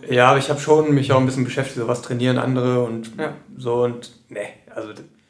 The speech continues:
Speaker 1: ist mir noch nichts untergekommen, was,
Speaker 2: Also
Speaker 1: was
Speaker 2: Mara-,
Speaker 1: so auf dem Punkt
Speaker 2: Marathon
Speaker 1: ist.
Speaker 2: in Deutschland, also
Speaker 1: Ja.
Speaker 2: ich meine, ist ja
Speaker 1: Und dann hast du menschlich halt noch die,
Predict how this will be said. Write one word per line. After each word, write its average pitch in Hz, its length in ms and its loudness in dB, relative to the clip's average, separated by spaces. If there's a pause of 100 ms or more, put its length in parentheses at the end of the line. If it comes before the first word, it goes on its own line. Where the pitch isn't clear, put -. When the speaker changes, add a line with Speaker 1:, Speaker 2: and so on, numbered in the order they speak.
Speaker 1:
ist - 120 -12
mir 127 60 -4
noch 113 140 -2
nichts 123 200 -4
untergekommen, 120 480 -6
was, 113 360 -8 (340)
Speaker 2:
Also 143 200 0
Speaker 1:
was 143 100 0
Speaker 2:
Mara-, 147 120 4
Speaker 1:
so 143 60 6
auf - 120 4
dem - 80 -4
Punkt 151 120 4
Speaker 2:
Marathon 147 220 0
Speaker 1:
ist. 139 80 -4
Speaker 2:
in 143 80 -6
Deutschland, 139 340 -6
also 139 200 0
Speaker 1:
Ja. 113 80 0
Speaker 2:
ich 131 60 -6
meine, 143 220 -6
ist - 120 -14
ja 143 240 -4 (680)
Speaker 1:
Und - 160 -4
dann 120 160 6
hast 123 160 4
du 127 40 -4
menschlich 127 380 0
halt 127 140 2
noch 127 100 0
die, - 380 -8